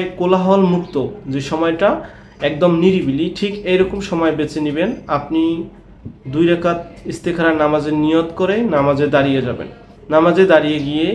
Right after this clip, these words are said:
আপনি যখন সূরা ফাতিহা পড়বেন, সূরা ফাতিহা পড়তে গিয়ে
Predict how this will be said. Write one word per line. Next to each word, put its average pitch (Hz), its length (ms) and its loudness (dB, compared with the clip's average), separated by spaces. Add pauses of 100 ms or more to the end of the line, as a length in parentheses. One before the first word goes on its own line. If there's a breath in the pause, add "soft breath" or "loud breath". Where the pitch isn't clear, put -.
(380 loud breath)
আপনি 147 280 -2
যখন 165 240 -4
সূরা 175 300 0
ফাতিহা 165 420 0
পড়বেন, 135 340 -2 (440 loud breath)
সূরা 175 260 0
ফাতিহা 170 480 -2
পড়তে 156 400 -2 (140)
গিয়ে 180 220 2